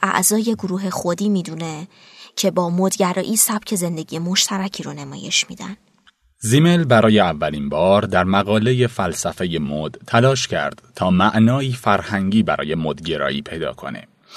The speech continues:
Speaker 2: اون استدلال کرد که مد ابزاریه که به واسطهٔ اون فرد غربی مدرن می‌تونست همزمان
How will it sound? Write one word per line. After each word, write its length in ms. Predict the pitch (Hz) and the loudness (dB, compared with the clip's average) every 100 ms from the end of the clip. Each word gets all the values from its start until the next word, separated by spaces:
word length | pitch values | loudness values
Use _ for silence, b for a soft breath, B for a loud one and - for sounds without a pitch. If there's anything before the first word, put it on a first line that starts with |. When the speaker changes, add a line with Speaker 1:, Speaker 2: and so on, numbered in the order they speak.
| B B B | B B B
Speaker 2:
اون 140 | - 107 | 6 6
استدلال 500 | 110 120 113 139 135 | 8 6 6 6 6
کرد 340 | 123 101 90 | 4 4 4
که 120 | - | 2
مد 440 | 95 87 98 120 120 120 - | 2 4 6 6 4 0 0
ابزاریه 680 | 101 95 104 135 139 95 | 0 2 4 4 4 -2
که 140 | 82 87 | -2 -4
به 120 | 80 | -4
واسطهٔ 560 | 76 73 - 73 78 65 | -4 -4 -6 -6 -6 -4
اون 460 | 67 95 120 135 B B | 0 2 2 0 B B
فرد 580 | - - 113 139 123 131 | -4 4 6 6 6 6
غربی 520 | 107 104 98 92 101 | 8 4 2 2 2
مدرن 600 | 92 82 76 80 76 69 | 2 0 -2 0 0 -2
می‌تونست 720 | 67 71 73 98 110 139 - - | -6 -6 -4 2 2 2 -2 -8
همزمان 840 | - 90 80 73 71 76 107 143 | -2 -2 0 -2 -4 -2 -2 -2